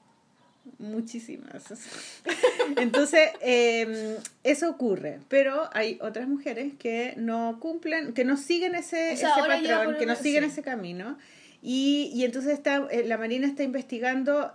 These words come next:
Speaker 1: eh, creaciones artísticas, o sea, literarias, donde la mujer,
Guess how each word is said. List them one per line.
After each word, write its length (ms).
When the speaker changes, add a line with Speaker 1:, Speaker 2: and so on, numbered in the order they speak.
Speaker 1:
eh, 580
creaciones 500
artísticas, 600
o 40
sea, 260
literarias, 760
donde 600
la 160
mujer, 680